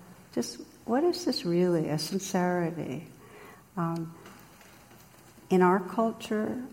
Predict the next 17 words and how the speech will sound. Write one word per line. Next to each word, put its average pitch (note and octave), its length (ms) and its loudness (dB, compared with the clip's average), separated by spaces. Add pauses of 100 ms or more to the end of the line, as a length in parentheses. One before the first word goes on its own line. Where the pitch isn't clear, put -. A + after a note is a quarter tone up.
(300)
we F#3+ 120 4
tend F#3+ 260 4
to F#3 80 0
strive, E3 760 -4 (240)
like, E3 260 -6
"Okay, F3 320 0
what E3+ 200 4
is F3 120 4
behind D#3 360 0
the D#3 40 2
mirror? D#3 260 0
What E3+ 160 0
am E3+ 120 4
I D#3+ 80 2
seeing? D#3+ 420 0
What's E3 220 -2
there?" E3 360 2